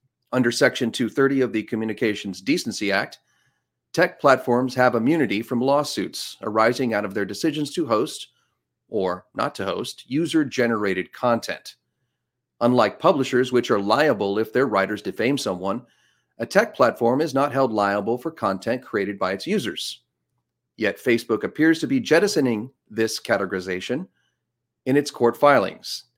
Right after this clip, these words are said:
saying it has a First Amendment right as a publisher not to carry Loomer's content. Via Facebook's legal filings,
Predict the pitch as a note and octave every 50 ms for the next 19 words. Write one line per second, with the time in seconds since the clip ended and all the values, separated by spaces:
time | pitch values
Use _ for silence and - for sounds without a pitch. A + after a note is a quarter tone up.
0 | _ _ - - F3 F#3+ G#3 G#3 G3 E3+ D3 E3 D#3+ C#3 D#3 C#3 C3 - - F#3
1 | G#3 G3 - - F3+ F3 D#3+ D#3 D3+ D3+ D#3 D#3 B2+ B2 A#2+ A#2 A#2+ A#2 - -
2 | _ _ _ _ - C#3 D#3 E3+ E3 D3 - F3 D#3+ - - - F3+ G3 F#3 E3+
3 | D3 - - - G#2+ - - - _ _ _ _ _ _ _ _ _ _ _ _
4 | _ _ _ - A2+ A#2 A#2 C3+ - - - - - - C3 A#2+ B2 B2 A2 A2
5 | A2+ A2 G#2+ A2 A2+ - - D#3 D3+ D3+ C#3 - G#2+ F#2+ F2+ - - - - _
6 | _ _ _ _ _ _ _ _ _ _ _ _ _ _ _ _ _ _ _ _
7 | _ _ _ - C3 D#3+ E3+ C#3+ - E3+ F3 E3 E3+ - E3+ D3+ - - A#2+ B2+
8 | D3 G3 G3+ E3 C#3+ - - A2 G2 F#2+ G2 G#2 C3 F3 F3 - - - -